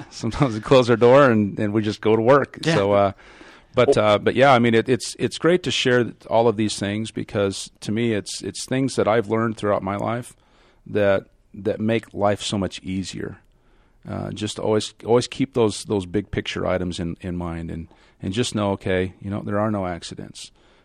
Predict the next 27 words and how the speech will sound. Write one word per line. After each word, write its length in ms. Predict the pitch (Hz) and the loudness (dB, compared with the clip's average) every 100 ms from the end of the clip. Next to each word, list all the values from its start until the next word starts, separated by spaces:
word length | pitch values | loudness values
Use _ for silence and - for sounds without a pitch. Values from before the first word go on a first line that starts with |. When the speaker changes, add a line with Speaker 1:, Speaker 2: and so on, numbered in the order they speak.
| _ 87 | _ -10
Speaker 1:
And, 360 | 90 87 90 - | -8 -6 -8 -8
and 140 | 92 | -4
I 120 | 98 | -2
am 160 | 113 110 | 0 0
a 20 | |
value. 580 | 87 87 82 78 62 - _ | -2 -4 -4 -6 -12 -18 _
Everything 360 | 101 101 107 107 | -10 -8 -8 -6
that 100 | 98 | -6
I 60 | 92 | -4
do 160 | 101 | -4
is 120 | 92 | -4
a 40 | 90 | -6
value. 440 | 82 82 82 87 - | -8 -8 -8 -10 -12
And, 220 | 85 85 | -10 -12
Speaker 2:
Mm-hmm. 360 | - 117 113 110 | -14 -20 -14 -10
Speaker 1:
and 100 | 98 | -2
trust 300 | - 131 - | 0 0 0
that 160 | 98 - | -2 -2
process. 540 | - 82 - - - | -8 -8 -10 -12 -14
Be 160 | - 104 | -10 -6
willing 260 | 110 110 | -4 -4
to 60 | 98 | -4
go 200 | 101 110 | -2 -2
through 220 | - 90 | -2 -8
that. 260 | 85 82 - | -8 -8 -10
And, 300 | 90 85 - - - _ _ - | -10 -10 -12 -20 -20 _ _ -8
and, 160 | 104 | -6